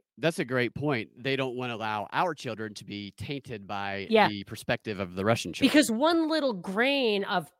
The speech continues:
Speaker 2: different perspective or truth
Speaker 1: Yeah, right.
Speaker 2: would really, um, I mean, could just topple the whole thing.
Speaker 1: It would poison the well of lies.
Speaker 2: Yes, exactly, exactly.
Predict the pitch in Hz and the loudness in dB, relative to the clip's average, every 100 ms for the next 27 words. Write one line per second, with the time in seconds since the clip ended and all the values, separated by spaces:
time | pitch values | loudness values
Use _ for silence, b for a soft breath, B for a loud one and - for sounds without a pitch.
0 | 240 180 220 240 - 190 - - 233 - | -6 0 0 0 -6 -8 -8 -8 -8 -4
1 | 208 175 165 165 - - 262 277 170 160 | -4 -4 -6 -8 -10 -2 0 2 2 0
2 | - - _ - 113 92 85 - - 98 | -4 -20 _ 0 2 2 -2 -8 0 4
3 | 147 208 190 247 262 233 208 185 180 196 | 6 4 2 2 4 4 2 2 0 -4
4 | - _ 247 202 175 160 151 151 - _ | -10 _ 4 6 6 2 -4 -10 -14 _
5 | 220 196 190 180 202 156 208 - - 220 | 2 6 6 4 -2 0 -2 -2 -4 -2
6 | 202 170 170 - 175 - 277 240 _ 127 | -2 -6 -6 -6 -6 -2 -4 -4 _ 4
7 | 123 - - 165 160 156 123 123 131 120 | 4 4 6 8 8 4 4 6 6 6
8 | 104 117 117 98 90 - - _ _ _ | 2 4 4 2 -6 -10 -14 _ _ _
9 | _ 285 240 349 403 339 285 - 262 269 | _ -6 4 8 10 10 6 -2 -4 -4
10 | 269 269 330 370 370 269 247 196 - 175 | -2 6 10 8 6 0 0 -2 -6 -8
11 | 180 185 208 214 - - | -8 -4 -4 -4 -8 -14